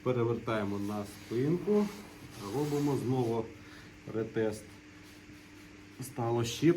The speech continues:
мобільніше. І переворачуємо на цю сторону, на іншу. І ще робимо вдих-видих.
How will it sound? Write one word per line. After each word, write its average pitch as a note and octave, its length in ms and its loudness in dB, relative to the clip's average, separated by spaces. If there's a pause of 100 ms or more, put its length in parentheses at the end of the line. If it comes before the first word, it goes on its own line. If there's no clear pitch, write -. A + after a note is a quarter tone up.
(220)
мобільніше. F3 760 6 (1080)
І A2+ 60 0
переворачуємо C3 880 4
на - 20 4
цю A#2 320 0 (120)
сторону, G#2+ 540 -2
на A2+ 160 -2 (140)
іншу. A2+ 320 -2 (1700)
І E3+ 80 -6
ще A2 280 -4
робимо G2+ 460 0 (1400)
вдих-видих. G2 880 2